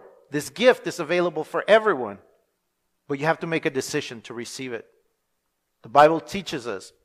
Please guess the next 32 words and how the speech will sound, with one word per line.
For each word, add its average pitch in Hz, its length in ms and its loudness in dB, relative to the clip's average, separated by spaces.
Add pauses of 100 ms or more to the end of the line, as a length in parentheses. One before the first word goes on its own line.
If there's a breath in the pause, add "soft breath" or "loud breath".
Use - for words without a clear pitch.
(360)
that 127 400 -6 (1900 soft breath)
we 147 120 -6
must 165 560 4 (160)
confess 196 480 2
with 202 140 0
our 196 120 6
mouths 120 640 -2 (360)
that 117 180 -6
Jesus 180 400 -6
is 151 140 -6
our 139 140 2
Lord, 95 280 -8 (840)
and 143 100 -4
we 156 80 -6
must 147 240 -4
believe 175 300 0
in 202 80 0
our 190 100 2
hearts - 540 -4 (420)
that 131 60 -6
He 131 100 -8
was 120 160 -10
raised 147 300 -2
from 185 160 -8
the 165 100 -8
dead 113 260 -2
and 113 180 -6
that 117 140 -6
only 170 280 -6
He 160 220 -14
can 117 260 -16
give 113 260 -8